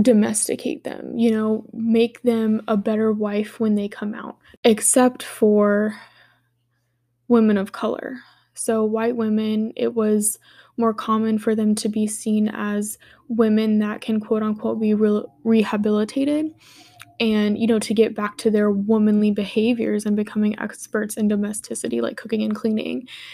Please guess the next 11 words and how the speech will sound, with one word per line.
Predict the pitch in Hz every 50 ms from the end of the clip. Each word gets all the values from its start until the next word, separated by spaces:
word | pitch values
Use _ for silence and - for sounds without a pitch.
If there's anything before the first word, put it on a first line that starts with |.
| - - _ _ _
And | - 214 208 214 208
it | - -
was | 220 208
a | 220
way | 208 214 214 214
to | - -
produce | - 220 214 220 208 214
better | - 220 220 226 220 214
wives. | 214 220 220 226 247 247 226 214 - - - - - - - - _ - - - - - _ _ -
Um, | 226 214 214 208 208 208 208 214 214 - -
but | 262 262 269 240 220 - - - - - -